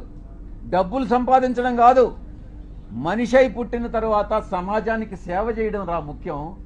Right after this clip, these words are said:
మీలాగా డబ్బు సంపాదించుకొని మీ యొక్క స్వ-, స్వలాభం కోసం మీరు ఆనందాన్ని పొందడం కాదురా. ఈ యొక్క ఆవేదన అర్థం చేసుకోవాలి, నా యొక్క ఆవేదన. నేను ఒక్కటే అడుగుతా ఉన్నా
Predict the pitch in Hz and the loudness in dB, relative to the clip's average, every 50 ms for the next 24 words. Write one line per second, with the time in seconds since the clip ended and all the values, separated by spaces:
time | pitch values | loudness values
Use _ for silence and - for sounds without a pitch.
0 | - - - - - - - - - - - - - - 127 180 202 190 190 196 | -16 -16 -18 -18 -16 -16 -16 -16 -16 -16 -16 -16 -12 -8 -4 0 2 6 8 8
1 | 208 208 220 208 160 180 180 175 170 233 - 202 240 233 226 240 240 240 214 233 | 8 6 4 2 2 2 0 2 0 -2 -2 0 -2 0 4 4 4 4 4 2
2 | 220 - - - 226 226 220 214 214 208 196 196 - - 180 160 - 170 175 175 | -6 -6 -6 -4 -4 -4 -4 -6 -6 -6 -6 -6 -6 -6 -8 -10 -8 -6 -6 -6
3 | 170 - - 156 160 185 220 220 214 226 220 196 214 214 202 - 202 202 196 190 | -6 -6 -6 -2 0 2 2 2 2 -2 -6 -6 -6 -8 -8 -8 -8 -8 -8 -6
4 | 185 185 170 131 131 156 175 202 214 214 214 214 202 196 196 185 180 170 175 170 | -6 -4 -4 -2 -2 -2 -2 -2 -2 0 0 -2 -2 -4 -6 -6 -6 -6 -6 -6
5 | 165 147 147 143 143 127 117 107 101 107 110 - - - - - - - - - | -6 -4 -4 -4 -4 -4 -6 -6 -8 -8 -12 -14 -18 -18 -18 -18 -18 -18 -18 -18
6 | - - - - - - - - - - - - - - - - - - 143 175 | -18 -18 -18 -18 -18 -16 -16 -16 -16 -16 -16 -16 -14 -14 -14 -14 -12 -10 -6 -2
7 | 196 202 196 - 196 170 156 156 165 190 208 202 226 233 220 233 220 214 196 175 | -2 -2 -2 0 0 2 4 4 4 4 4 4 2 2 2 0 0 0 -2 -2
8 | 170 175 - - - - - - - - - - - - - - - - - - | -4 -6 -10 -12 -14 -16 -16 -16 -16 -16 -16 -16 -16 -16 -16 -16 -16 -16 -16 -18
9 | - - - - - - - - - - - - - - - 165 139 - 139 147 | -18 -20 -20 -20 -20 -18 -18 -18 -18 -18 -18 -18 -16 -14 -12 -8 -4 -2 -2 -2
10 | 143 147 185 180 170 175 156 - - 165 156 156 143 143 147 147 143 135 127 - | -2 -4 -4 -4 -4 -6 -6 -6 -6 -6 -6 -4 -6 -6 -8 -8 -8 -8 -8 -8
11 | 127 123 127 127 131 113 117 107 101 98 92 - 127 127 127 - 143 143 - - | -8 -8 -6 -6 -8 -10 -10 -12 -14 -14 -16 -16 -16 -16 -16 -16 -14 -16 -16 -16
12 | - - - - - - - - 147 190 202 202 196 - 226 226 247 254 247 240 | -16 -16 -16 -18 -18 -16 -8 -4 -2 0 2 2 2 0 0 2 6 6 6 6
13 | 247 247 - 247 247 247 240 240 233 - | 6 6 6 4 4 4 4 0 -2 -2